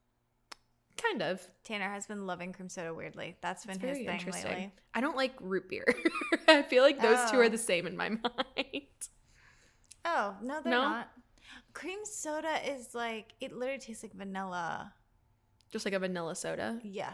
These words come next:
Speaker 1: Like a Coke? Like a vanilla
Speaker 2: No.
Speaker 1: Coke? No?
Speaker 2: No.
Speaker 1: No? Interesting.
Speaker 2: You, you'll
Speaker 1: I
Speaker 2: have
Speaker 1: need
Speaker 2: to
Speaker 1: to try
Speaker 2: taste
Speaker 1: it.
Speaker 2: it, yeah.
Speaker 1: Yeah. But yeah, anyways, I'm like, Poppy's rolling out, or Olipop is rolling out these, like, random flavors.
Speaker 2: You should look at the Lincoln or Giant Eagle. They have so many Olipops.
Speaker 1: Really?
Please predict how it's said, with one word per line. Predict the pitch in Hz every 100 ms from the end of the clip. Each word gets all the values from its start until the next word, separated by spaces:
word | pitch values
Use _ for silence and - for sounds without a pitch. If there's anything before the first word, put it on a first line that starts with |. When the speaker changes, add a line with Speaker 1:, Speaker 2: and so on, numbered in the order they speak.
| -
Speaker 1:
Like | - 202
a |
Coke? | 254 208 330 - - _ _ _ _ _ _
Like | 202 202
a |
vanilla | 196 214 220 220
Speaker 2:
No. |
Speaker 1:
Coke? | 233 233
No? | 240 254 254 _ _ -
Speaker 2:
No. | 220 220 214 220 220
Speaker 1:
No? | 285 277 -
Interesting. | 240 - - 214 220 220
Speaker 2:
You, | 247 240 196
you'll | 247
Speaker 1:
I | 240
Speaker 2:
have |
Speaker 1:
need | 262 262
Speaker 2:
to |
Speaker 1:
to | 240
try | 196 170
Speaker 2:
taste | 170 175
Speaker 1:
it. | 190 170
Speaker 2:
it, |
yeah. | 185 175 175
Speaker 1:
Yeah. | - - 214 - - _
But | -
yeah, | 202
anyways, | 190 - - 71 -
I'm | - 208
like, | 196
Poppy's | - 208 220 196
rolling | 185 185
out, | 185
or | - 185 - - -
Olipop | 208 190 190 -
is | 214
rolling | 202 196 196
out | 214
these, | - 202
like, | - -
random | 202 202 226
flavors. | - - 254 220
Speaker 2:
You | 226
should |
look | 247 240
at | 240
the | 226
Lincoln | 214 214
or | 214
Giant | 202 196 190
Eagle. | 196
They | 185
have | 185
so | 185 196
many | 185
Olipops. | 175 175 175 175 - - - -
Speaker 1:
Really? | 190 185 233